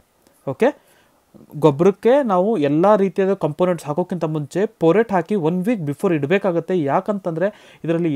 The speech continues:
ಯಾವುದೇ ಥರದ್ದು ರೂಟ್ ಗ್ರಬ್ ಮತ್ತು ಇನ್ಸೆಕ್ಟ್ಸ್ ಇದ್ದರೆ ಅವು ಹೊರಗೆ ಹೋಗಲಿ, ಇಲ್ಲಾಂದರೆ ಡಿಸ್ಟ್ರಾಯ್ ಆಗಲಿ ಅಂಥೇಳಿ. ಒಮ್ಮೆ ಆ ಪ್ರೊಸೆಸ್ ಆದಮೇಲೆ ಇದನ್ನ ನಾವು ಕೂಲಿಂಗಿಗೆ ಇಡ್ತೇವೆ. ಕೂಲಿಂಗ್ ಆದಮೇಲೆ ಇದಕ್ಕೆ ನಾವು ಗೊಬ್ಬರ ಹಾಕಬೇಕಾಗತ್ತೆ, ಅಂದರೆ ನಮ್ಮ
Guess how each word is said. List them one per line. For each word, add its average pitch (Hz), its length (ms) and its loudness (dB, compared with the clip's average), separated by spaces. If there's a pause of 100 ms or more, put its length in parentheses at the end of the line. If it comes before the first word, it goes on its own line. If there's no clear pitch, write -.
ಯಾವುದೇ 147 340 2
ಥರದ್ದು 190 260 -2 (100)
ರೂಟ್ 202 260 0
ಗ್ರಬ್ 202 220 2 (380)
ಮತ್ತು 165 260 0 (180)
ಇನ್ಸೆಕ್ಟ್ಸ್ 208 460 0
ಇದ್ದರೆ 156 200 2 (100)
ಅವು 190 140 0 (400)
ಹೊರಗೆ 220 260 2
ಹೋಗಲಿ, 160 220 0 (140)
ಇಲ್ಲಾಂದರೆ 165 280 0 (120)
ಡಿಸ್ಟ್ರಾಯ್ 214 320 0
ಆಗಲಿ 147 180 -2
ಅಂಥೇಳಿ. 135 280 -6 (460)
ಒಮ್ಮೆ 240 180 0 (100)
ಆ 170 40 2 (120)
ಪ್ರೊಸೆಸ್ - 260 -8 (160)
ಆದಮೇಲೆ 202 440 2 (520)
ಇದನ್ನ 160 180 -2 (100)
ನಾವು 151 140 -2 (140)
ಕೂಲಿಂಗಿಗೆ 240 440 2
ಇಡ್ತೇವೆ. 156 300 0 (100)
ಕೂಲಿಂಗ್ 226 360 0
ಆದಮೇಲೆ 156 380 2 (460)
ಇದಕ್ಕೆ 156 280 -2
ನಾವು 147 200 -2
ಗೊಬ್ಬರ 143 280 0
ಹಾಕಬೇಕಾಗತ್ತೆ, 147 600 -4 (180)
ಅಂದರೆ 139 200 -6 (100)
ನಮ್ಮ 135 140 -8